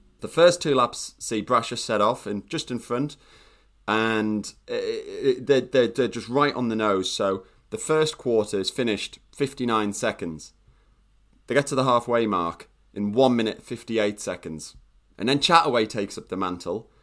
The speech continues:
for the third lap, and Bannister's following behind him. But at the three-quarter mark, the announcer calls his time as three minutes and one second. So he's basically lost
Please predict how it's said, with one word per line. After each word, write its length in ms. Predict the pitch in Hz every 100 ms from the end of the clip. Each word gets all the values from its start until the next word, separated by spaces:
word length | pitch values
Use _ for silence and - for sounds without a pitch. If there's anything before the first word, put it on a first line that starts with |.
| _
for 120 | -
the 60 | 104
third 340 | - 127 123
lap, 300 | 101 87 87 - _ - _ _
and 140 | 104 95
Bannister's 440 | 113 117 - 107
following 520 | - 113 107 101 95 - _ _ -
behind 400 | 104 101 104 90
him. 160 | 80 - _ _ _ _ _ _ -
But 100 | 127
at 80 |
the 80 | 127
three-quarter 640 | 120 170 185 - 180 180 -
mark, 380 | 101 90 95 -
the 100 | 110
announcer 400 | 123 156 156 127
calls 340 | - 113 107
his 120 | 101
time 520 | - 127 110 90 87 - _ _
as 160 | 117 107
three 300 | - 165 170
minutes 420 | 147 110 - - -
and 180 | 110 98
one 240 | 139 127
second. 580 | 113 131 117 92 82 - _ _ _ _ _ _
So 140 | -
he's 120 | 127 110
basically 500 | 180 196 147 139 120
lost 560 | 139 90 - - -